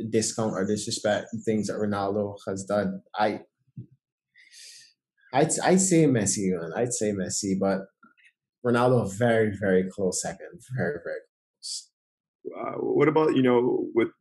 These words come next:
Speaker 2: you know, since Messi's a hot topic right now, viral co-, uh, topic, um,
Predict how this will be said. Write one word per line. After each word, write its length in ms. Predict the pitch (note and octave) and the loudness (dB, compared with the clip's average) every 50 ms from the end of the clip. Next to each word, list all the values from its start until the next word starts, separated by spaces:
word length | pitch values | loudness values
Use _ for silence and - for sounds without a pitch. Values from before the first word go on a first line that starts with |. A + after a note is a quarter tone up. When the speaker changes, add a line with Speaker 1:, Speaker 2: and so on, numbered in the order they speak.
| _ _ - | _ _ -4
Speaker 2:
you 120 | - A#2 | 0 2
know, 140 | A2 A2 A2 | 2 2 2
since 240 | A2 - A2+ - - | 2 0 -4 -6 -2
Messi's 320 | - A#2 A2 - A#2 G2+ | 0 0 0 0 0 0
a 80 | A2 F#2 | 0 2
hot 240 | F#2+ F2+ F2+ - - | 2 0 0 0 0
topic 360 | - F2 F#2 - G#2 G2 - G2+ | 0 -2 0 2 0 0 2 2
right 240 | G2 F#2 E2 C#2+ | 2 2 2 2
now, 320 | E2+ F2+ F#2 F2+ E2+ F2 E2 | 0 0 0 0 0 0 0
viral 320 | F#2 F2 E2+ E2+ F2+ F2+ E2+ - - | 0 2 2 2 2 0 -2 -2 -6
co-, 200 | - - - D#2+ | -4 -2 -2 -2
uh, 160 | B1+ B1+ - - _ _ _ _ - - - - | -2 -4 -6 -8 _ _ _ _ -20 -12 -4 0
topic, 400 | F#2 F2 F2 - G#2 B2 C#3 - - - - _ _ _ - - | 0 2 2 4 4 2 2 0 -6 -20 -20 _ _ _ -2 2
um, 560 | G2+ G2 G2+ G2 G2 F#2+ F#2 D#2 D2+ - | 4 4 4 4 4 2 2 0 -2 -6